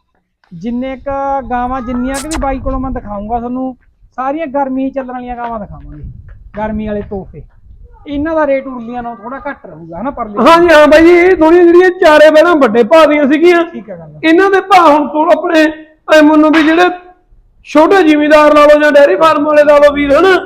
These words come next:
Speaker 1: ਹਾਂਜੀ।
Speaker 2: ਜਾਂ ਦੁੱਧ ਪੀਣ ਨੂੰ ਕਿਸੇ ਨੇ ਜਿਹੜਾ, ਇਹ ਉਹ ਭਾਅ ਆ ਜਾਣਗੇ ਸਾਰੇ।
Speaker 1: ਇਹਦੇ ਕਿੰਨੇ ਪੈਸੇ ਲਵਾਂਗੇ ਜੱਗੀ?
Speaker 2: ਇਹ ਬਾਈ ਜੀ ਜਿਹੜੀਆਂ ਇਹ ਵਹਿੜਾਂ ਨੇ
Speaker 1: ਹਾਂਜੀ।
Speaker 2: ਧੁਰ ਤਿੱਕਰ।
Speaker 1: ਹਾਂਜੀ।
Speaker 2: ਬਸ ਇਹ ਐਂ ਮੰਨ ਲਓ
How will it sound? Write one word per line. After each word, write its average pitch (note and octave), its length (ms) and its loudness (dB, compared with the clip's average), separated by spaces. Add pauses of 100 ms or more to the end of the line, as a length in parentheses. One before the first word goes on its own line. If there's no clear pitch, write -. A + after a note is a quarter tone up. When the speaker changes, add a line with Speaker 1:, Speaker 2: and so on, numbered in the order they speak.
(140)
Speaker 1:
ਹਾਂਜੀ। F3+ 240 -16
Speaker 2:
ਜਾਂ D4 200 0
ਦੁੱਧ D4+ 220 0
ਪੀਣ F4 280 2
ਨੂੰ D#4 120 0
ਕਿਸੇ D4+ 220 2
ਨੇ D4+ 120 0
ਜਿਹੜਾ, D#4+ 240 0 (760)
ਇਹ F4+ 120 2
ਉਹ E4+ 160 2
ਭਾਅ F4 180 4
ਆ C#4+ 140 4
ਜਾਣਗੇ B3+ 340 2
ਸਾਰੇ। G#3+ 220 -2
Speaker 1:
ਇਹਦੇ D#4 140 -2
ਕਿੰਨੇ D4 220 -6
ਪੈਸੇ C4 240 -8
ਲਵਾਂਗੇ A#3+ 300 -10
ਜੱਗੀ? G#3+ 240 -16 (840)
Speaker 2:
ਇਹ G4 180 2
ਬਾਈ F#4+ 200 4
ਜੀ G4+ 180 4
ਜਿਹੜੀਆਂ G4+ 260 0
ਇਹ G#4+ 160 0
ਵਹਿੜਾਂ F#4 320 0
ਨੇ C#4 260 -4 (180)
Speaker 1:
ਹਾਂਜੀ। A3 260 -8
Speaker 2:
ਧੁਰ F4+ 400 -2
ਤਿੱਕਰ। C#4 360 -2 (320)
Speaker 1:
ਹਾਂਜੀ। G3 320 -14 (880)
Speaker 2:
ਬਸ D4+ 220 0 (880)
ਇਹ F#4 140 -2
ਐਂ F#4 160 2
ਮੰਨ E4+ 300 2
ਲਓ F#4+ 340 2